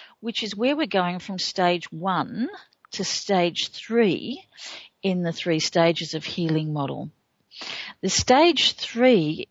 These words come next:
is more about the relaxation response. It's the opposite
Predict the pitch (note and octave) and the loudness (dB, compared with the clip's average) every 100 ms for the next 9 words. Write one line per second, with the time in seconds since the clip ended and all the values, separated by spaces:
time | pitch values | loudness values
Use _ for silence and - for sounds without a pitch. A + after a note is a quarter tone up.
0 | - F#3 F#3+ F#3 G#3+ A#3 F#3+ E3+ D#3+ - | 0 0 0 0 2 2 4 4 4 0
1 | _ _ _ - D#3+ D3+ E3 E3 - - | _ _ _ -8 -4 0 2 2 0 0
2 | D#3 D3+ D3+ C#3+ C3+ - D3 - - - | 0 0 -4 -8 -10 -10 -10 -10 -6 -4
3 | - - _ - - - B3 - - B3+ | -6 -8 _ -16 -12 -2 2 2 4 2
4 | - G3+ - G#3 - F#4+ | 4 0 2 0 4 2